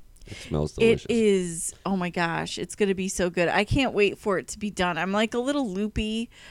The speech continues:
Speaker 2: I feel, tonight because I haven't eaten it yet 'cause it's been cooking since, like, eight o'clock this morning. It's already almost, like, eight thirty tonight, so I'm, I'm, like,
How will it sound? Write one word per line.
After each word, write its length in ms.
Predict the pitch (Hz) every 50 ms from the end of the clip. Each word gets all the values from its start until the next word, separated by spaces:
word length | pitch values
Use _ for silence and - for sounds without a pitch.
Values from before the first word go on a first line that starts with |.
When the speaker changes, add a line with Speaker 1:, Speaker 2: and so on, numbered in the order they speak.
| - - -
Speaker 2:
I 140 | - - 214
feel, 400 | 214 - - 240 226 226 220 226
tonight 460 | - - - 226 220 220 220 208 180
because 240 | 208 208 - 196 180
I 80 | 185
haven't 300 | 190 202 208 214 190 -
eaten 260 | - - 202 202 - 226
it 80 | 220 -
yet 240 | 196 240 220 -
'cause 160 | - - - -
it's 140 | 208 -
been 160 | - 202 190 185
cooking 400 | - 254 247 - - 208 190 175
since, 240 | - - 175 -
like, 140 | 185 170 - -
eight 160 | 196 202 185
o'clock 340 | 180 - - 202 185 190 -
this 220 | 185 180 - -
morning. 300 | 190 180 175 175 175 170
It's 140 | 165 156 -
already 340 | - - 175 170 165 160 151
almost, 440 | 156 165 170 165 160 156 160 - -
like, 200 | 143 143 - -
eight 220 | - 165 156 139 -
thirty 260 | - 151 147 147 143
tonight, 440 | - - 139 131 107 110 110 - - -
so 200 | - 180 160 160
I'm, 200 | 165 170 151 117
I'm, 200 | 175 180 175 190
like, 320 | 185 170 160 151 - -